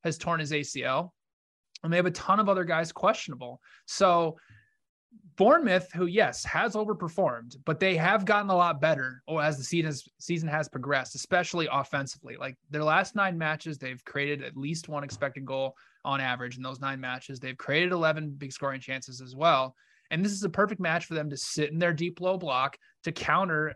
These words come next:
Chelsea, who has been very vulnerable in transition, uh, especially with how weak their midfield has been. So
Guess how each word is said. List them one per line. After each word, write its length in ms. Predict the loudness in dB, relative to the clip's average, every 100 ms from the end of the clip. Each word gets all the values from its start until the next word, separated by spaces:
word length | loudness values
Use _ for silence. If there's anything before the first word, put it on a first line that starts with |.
| _
Chelsea, 440 | -2 2 2 0 -4
who 100 | 0
has 220 | 0 0
been 160 | -2 -2
very 180 | -2
vulnerable 400 | -2 -2 -4 -4
in 60 | -6
transition, 720 | -6 -8 -6 -6 -6 -8 -8 -14 _ _
uh, 120 | -4 -4
especially 340 | -2 -2 -2
with 100 | -4
how 140 | -2 -2
weak 240 | -4 -6
their 100 | -6
midfield 380 | -6 -8 -8 -8
has 120 | -8
been. 300 | -4 -4 -4
So 360 | -6 -4 -4